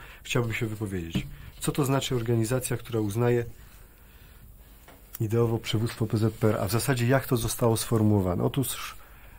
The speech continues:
Zaistniały trzy propozycje formułowania, e, stosunku naszego do Polskiej Zjednoczonej Partii Robotniczej. Propozycja pierwsza, którą zresztą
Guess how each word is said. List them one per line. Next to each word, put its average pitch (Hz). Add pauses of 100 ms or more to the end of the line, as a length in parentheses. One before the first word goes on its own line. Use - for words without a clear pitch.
(320)
Zaistniały 127
trzy -
propozycje 123
formułowania, 117 (280)
e, 120
stosunku 120
naszego 107
do 104
Polskiej 107
Zjednoczonej 98
Partii 95
Robotniczej. 95
Propozycja 143
pierwsza, 120
którą 104
zresztą 101